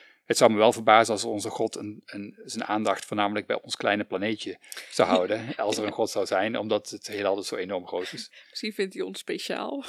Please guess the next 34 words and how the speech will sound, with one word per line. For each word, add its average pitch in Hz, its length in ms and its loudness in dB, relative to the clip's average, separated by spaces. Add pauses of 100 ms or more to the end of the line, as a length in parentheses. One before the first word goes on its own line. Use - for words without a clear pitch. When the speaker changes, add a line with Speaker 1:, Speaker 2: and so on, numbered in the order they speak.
Speaker 1:
Ja, 120 460 6
ja, 104 220 4
wie 104 160 2
weet. 98 380 -2
Speaker 2:
<laughs> 302 800 2 (540)
Hey, 208 220 0
en 226 280 2
als 220 180 2
we 233 60 -6
kijken 226 260 2
naar 220 140 4
de 214 120 0
toekomst, 185 440 -6
hè, 214 180 4
ruimteobservaties 214 960 0
spelen 190 360 0
een 190 80 -4
steeds 202 340 -4
grotere 220 600 2
rol 180 340 -2
in 185 120 0
het 175 120 -6
begrijpen 185 400 -4
van 175 120 -12
onze 175 280 -8
eigen 180 380 -4
planeet. 180 640 -8
Dat 202 140 -10
zei 180 200 -4
je 226 80 -4
toen 226 160 -10
net 240 260 -8
ook, 240 220 -6
hè? 240 180 -4